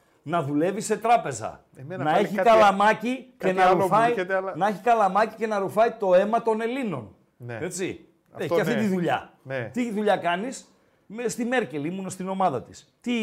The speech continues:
Speaker 1: είχε η ομάδα της Μέρκελ; Λέει, "Με ένα καλαμάκι ήμασταν όλοι." Και τι κάνατε; "Ρουφούσαμε το αίμα του Έλληνα." Μάλιστα. Αυτό να το δεχτώ. Αγρότη Γερμανό.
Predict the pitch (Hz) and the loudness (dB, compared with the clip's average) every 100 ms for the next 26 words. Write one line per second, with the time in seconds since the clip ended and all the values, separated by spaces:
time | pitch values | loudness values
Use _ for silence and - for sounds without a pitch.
0 | 208 180 160 175 175 170 156 139 165 190 | -4 -6 -6 -6 -4 -4 -4 -4 -6 -4
1 | 247 - _ _ 185 226 226 240 233 202 | -10 -10 _ _ 2 2 0 -6 -4 -2
2 | 196 202 226 170 151 123 117 117 110 101 | -2 -2 -6 -6 -12 -12 -14 -16 -20 -20
3 | - 220 247 226 214 220 294 - - 190 | -12 -12 -4 -2 -2 -2 -4 -6 -8 -4
4 | 208 226 262 233 226 233 247 233 226 214 | -4 -4 -6 -6 -4 -6 -6 -6 -2 -2
5 | 139 92 - _ _ 185 120 - _ - | -2 -12 -18 _ _ -8 -8 -12 _ -4
6 | 208 - 226 240 269 277 285 - 277 - | -4 2 2 2 0 0 0 0 0 -2
7 | - _ _ _ _ _ _ _ - 214 | -8 _ _ _ _ _ _ _ 0 4
8 | 190 143 180 226 247 277 208 240 190 175 | 4 2 4 4 4 -2 2 2 4 2
9 | 147 156 175 - | 2 4 4 4